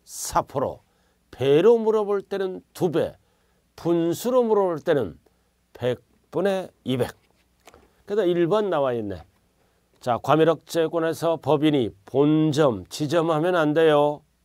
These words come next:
주사무소. 본점과 주사무소의 다른 점은 뭐예요?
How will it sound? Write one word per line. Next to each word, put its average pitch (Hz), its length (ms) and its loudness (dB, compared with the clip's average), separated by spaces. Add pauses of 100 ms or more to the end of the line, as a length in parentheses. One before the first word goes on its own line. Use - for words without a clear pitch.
(160)
주사무소. 117 880 -6 (880)
본점과 147 1120 2
주사무소의 127 960 -6
다른 160 340 -6
점은 175 340 -2
뭐예요? 98 440 -6